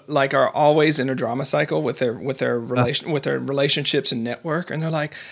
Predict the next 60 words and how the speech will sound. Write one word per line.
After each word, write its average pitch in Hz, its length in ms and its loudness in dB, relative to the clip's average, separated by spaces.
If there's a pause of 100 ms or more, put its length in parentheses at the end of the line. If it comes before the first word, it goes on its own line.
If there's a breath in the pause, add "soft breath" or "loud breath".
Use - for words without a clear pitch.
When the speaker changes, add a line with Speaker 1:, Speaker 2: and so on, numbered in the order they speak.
(180 loud breath)
Speaker 1:
"I 277 80 2
don't 311 100 4
know, 247 140 4
people 277 280 4
just 196 160 2
suck. 185 200 2
Everywhere 285 360 4
I 247 120 4
go, 247 240 6
like, 160 180 4
there's 180 160 2
just 202 160 2
a 226 60 4
bunch 214 180 4
of 175 60 2
drama." 190 300 4
And 160 60 6
I'm 170 100 2
like, 160 380 4
"Well, 339 420 -6 (1000 loud breath)
maybe 302 360 2
it's 359 360 2
you," 427 360 4 (280 loud breath)
right? 240 240 6
And 262 120 4
I 269 40 4
know 262 160 4
that 254 160 4
sounds 233 260 4
like, 185 360 2 (200)
you 175 160 0
know, 131 240 0
Speaker 2:
Dude, 147 220 8
Speaker 1:
a, - 60 4
a - 40 6
harsh 196 240 8
Speaker 2:
I, - 40 6
Speaker 1:
thing 202 160 8
to 196 40 8
Speaker 2:
I 185 40 8
Speaker 1:
say. 277 120 6
Speaker 2:
get 196 140 8
it 190 80 8
a 160 40 4
hundred 170 180 4
percent, 151 380 0
man. 139 220 4
What 185 140 6
we 180 120 8
focus 180 460 2
on, 165 340 4
I 160 120 2
mean, 160 140 0
I've 165 200 2
seen 185 140 -4
that 160 180 0
play 156 180 0
out 139 220 2
so 151 300 0
much. 139 420 -2